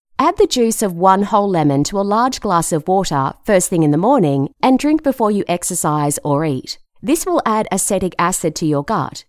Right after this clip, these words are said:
which will stimulate digestion. Additionally, use fresh lemon juice to prepare salad dressings with olive oil and herbs. You can also add a squeeze of lemon to a mug of warm water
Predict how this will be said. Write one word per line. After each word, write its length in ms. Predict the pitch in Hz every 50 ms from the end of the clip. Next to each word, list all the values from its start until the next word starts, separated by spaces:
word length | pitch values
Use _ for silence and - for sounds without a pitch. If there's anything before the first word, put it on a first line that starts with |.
| _
which 200 | - 247 262 -
will 80 | 269 269
stimulate 560 | - - - 302 311 330 262 196 165 151 -
digestion. 840 | - 156 151 147 - 165 160 - - - - 147 127 123 - - - - _ _ _ -
Additionally, 680 | 247 247 330 349 - - 214 165 143 139 139 139 143 -
use 240 | - 240 254 262 -
fresh 340 | - - 285 320 359 - -
lemon 320 | 226 214 214 226 233 226
juice 260 | 208 - 165 151 151 -
to 80 | - -
prepare 340 | 185 165 - - 170 147
salad 400 | 147 - - 220 247 277 285 254
dressings 600 | 190 170 147 143 - - 151 135 - - - - - -
with 120 | - 262 - -
olive 260 | - 285 285 269 -
oil 240 | 220 190 175 170 156
and 140 | 135 143 - -
herbs. 520 | 190 170 143 123 - - - - - - _ _ _ _ -
You 120 | - 262
can 120 | - 302 285
also 340 | 302 370 381 - 370 277
add 100 | 240 214 202
a 40 | 190
squeeze 460 | - - - 202 202 202 208 190 208
of 120 | 196 -
lemon 300 | 185 170 165 165 165 160 160
to 140 | - 185
a 80 | 170 160
mug 240 | 165 165 160 160 170
of 160 | 165 156 -
warm 220 | 170 156 143 151
water 480 | 160 202 233 262 247 - 160 139 143 147